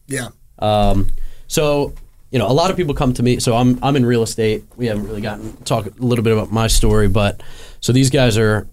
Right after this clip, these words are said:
Speaker 2: owners, operators of residential real estate. I do commercial real estate investing. Constantly when we speak or when we go out to these networking events, stuff like that, people always come up to me and go, "Will you mentor us, right?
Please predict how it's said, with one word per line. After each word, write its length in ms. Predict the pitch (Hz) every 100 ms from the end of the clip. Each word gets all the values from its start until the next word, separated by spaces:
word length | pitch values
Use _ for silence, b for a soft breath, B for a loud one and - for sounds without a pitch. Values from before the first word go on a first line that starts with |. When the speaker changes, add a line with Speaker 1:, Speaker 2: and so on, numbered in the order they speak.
| -
Speaker 2:
owners, 520 | 147 139 127 120 117
operators 480 | 120 123 123 120 110
of 100 | 104
residential 420 | 107 104 185 185
real 100 | 170 156
estate. 180 | 156 120
I 40 |
do 100 | 110
commercial 460 | 101 98 131 151 151
real 120 | 139
estate 180 | 135 135
investing. 500 | 123 120 127 117 - -
Constantly 640 | - 143 127 123 107 110 101
when 200 | 101 98
we 60 |
speak 500 | 92 - 139 131 123
or 60 | 110
when 140 | 104
we 80 | 98
go 140 | 90 107
out 200 | 107 -
to 80 | 101
these 220 | 101 98
networking 320 | 107 90 95
events, 260 | 98 95 -
stuff 120 | 87
like 80 | 98
that, 120 | 87
people 200 | 110 98
always 160 | 104 92
come 160 | 107
up 80 | 101
to 60 | 95
me 60 |
and 40 | 92 95
go, 60 | B B B B B
"Will 220 | - 143 156
you 100 | 135
mentor 400 | 110 101 95 78
us, 220 | - - -
right? 200 | 87